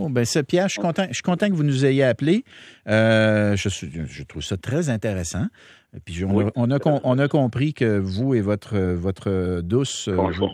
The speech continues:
Speaker 1: vous, vous, vous faites une belle collecte, puis à un moment donné, vous faites un beau voyage payant.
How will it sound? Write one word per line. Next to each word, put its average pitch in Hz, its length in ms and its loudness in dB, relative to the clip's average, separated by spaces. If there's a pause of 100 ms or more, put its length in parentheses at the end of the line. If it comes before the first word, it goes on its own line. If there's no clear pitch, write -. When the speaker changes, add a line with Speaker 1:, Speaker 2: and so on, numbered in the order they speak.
Speaker 1:
vous, 101 80 -4
vous, 98 160 -2
vous 107 180 -2
faites 143 340 -2
une 107 280 2
belle 135 200 0
collecte, 135 420 0
puis 131 80 -2
à 117 40 2
un - 40 2
moment 113 200 0
donné, 110 240 0
vous 113 60 -4
faites 113 240 -6
un 110 80 -4
beau 110 140 -2
voyage 101 400 -2
payant. 101 300 -2